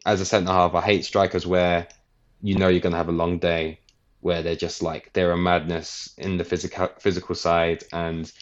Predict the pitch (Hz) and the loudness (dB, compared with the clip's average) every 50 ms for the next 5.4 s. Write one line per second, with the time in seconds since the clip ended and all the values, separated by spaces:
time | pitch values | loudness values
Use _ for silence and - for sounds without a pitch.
0 | - - - 85 85 82 85 85 82 - - 78 - 87 82 82 - - 76 - | -20 -12 -6 -4 -2 0 0 0 0 -2 -4 -4 -2 -2 -2 -2 -4 -6 -2 0
1 | 85 82 76 76 - _ - _ _ _ _ - 85 90 87 85 82 - - 101 | 0 0 0 -2 -6 _ -20 _ _ _ _ -2 -2 0 0 -2 -2 0 2 2
2 | 110 104 104 104 - - 92 - 107 98 92 - - - - 127 127 139 123 104 | 2 4 2 0 -2 -2 2 4 6 6 6 2 0 0 2 4 4 6 4 4
3 | 95 92 110 120 117 139 120 117 110 101 113 - 104 104 104 104 95 92 90 85 | 4 4 2 4 8 8 8 8 8 6 2 0 2 2 2 4 4 2 0 -2
4 | - - - 101 117 123 131 - 135 - 135 73 - - 120 110 - 107 90 110 | -6 -8 0 4 4 4 4 4 4 4 4 4 4 4 2 2 2 2 4 4
5 | 101 92 90 95 92 92 92 95 | 4 4 4 4 4 4 4 0